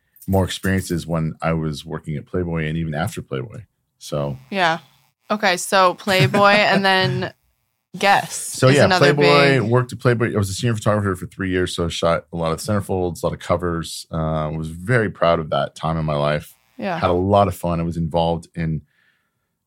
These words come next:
Speaker 1: the whole process from start to finish. Found many playmates, got many girls Playmate.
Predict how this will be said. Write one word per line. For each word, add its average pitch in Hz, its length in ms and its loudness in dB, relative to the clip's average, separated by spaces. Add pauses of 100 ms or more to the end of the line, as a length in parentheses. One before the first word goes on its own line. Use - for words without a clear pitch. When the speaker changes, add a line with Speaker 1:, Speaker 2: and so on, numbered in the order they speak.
(200)
Speaker 1:
the 104 100 -2
whole 127 160 2
process - 500 0
from 82 160 -6
start 80 260 -4
to - 40 -16
finish. 76 340 -8
Found 85 440 -2
many 92 280 0
playmates, 73 680 -8 (340)
got 85 180 -4
many 95 320 0
girls 82 220 -4
Playmate. 69 540 -8